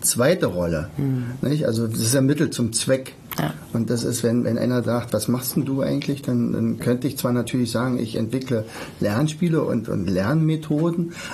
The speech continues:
Speaker 1: aber in Wirklichkeit können wir mal sagen, "Naja, wir, wir zaubern Lächeln in die
Speaker 2: Okay.
Speaker 1: Augen der Kinder", oder, weil, weil die dann selbstbewusster werden. Und wenn die das erstmal spüren,
Speaker 2: Mhm.
Speaker 1: dann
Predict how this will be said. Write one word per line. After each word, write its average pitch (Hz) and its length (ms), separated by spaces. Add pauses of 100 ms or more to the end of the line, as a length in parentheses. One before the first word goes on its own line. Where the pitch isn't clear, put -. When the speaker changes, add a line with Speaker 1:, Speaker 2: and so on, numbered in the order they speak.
(120)
Speaker 1:
aber 123 240
in 110 180
Wirklichkeit 175 760
können 185 200
wir 185 140
mal 180 200
sagen, 160 340
"Naja, 147 280
wir, 135 240
wir 127 220
zaubern 135 760
Lächeln 143 640
in 123 160
die 123 100
Speaker 2:
Okay. 98 120
Speaker 1:
Augen 123 240
der 117 100
Kinder", 127 460
oder, 110 160 (360)
weil, 127 280
weil 120 120
die 127 120
dann 131 240
selbstbewusster 110 840
werden. 101 220
Und 104 160
wenn 113 160
die 131 80
das 180 180
erstmal 135 340
spüren, 175 640 (200)
Speaker 2:
Mhm. 147 540 (100)
Speaker 1:
dann 123 380